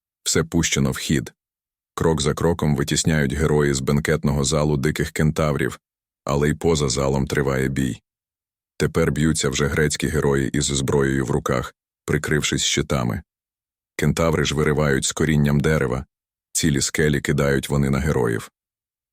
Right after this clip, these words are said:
Попереду героїв б'ються Тесей, Пейріфой, Пелей і Нестор, син Пелея.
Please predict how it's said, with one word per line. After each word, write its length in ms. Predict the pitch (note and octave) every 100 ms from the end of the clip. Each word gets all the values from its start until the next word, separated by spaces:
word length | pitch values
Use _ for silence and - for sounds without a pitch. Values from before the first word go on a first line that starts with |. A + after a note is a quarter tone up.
| _
Попереду 500 | D#2 D2 E2+ D2+ C#2
героїв 440 | C#2 D2+ D#2+ D2
б'ються 400 | C2 D2 D#2 -
Тесей, 560 | D#2+ D#2 - D2 C#2+ D2+ - _ _
Пейріфой, 600 | - D2+ D2+ C2+ - C2+ C#2+ _ _ _
Пелей 460 | - B1+ C2+ D2 D2+ _ _ -
і 100 | D#2
Нестор, 500 | C#2+ B1 - - - _ _ _ _
син 340 | - E2 C#2+
Пелея. 460 | D#2 C2+ A#1+ A1+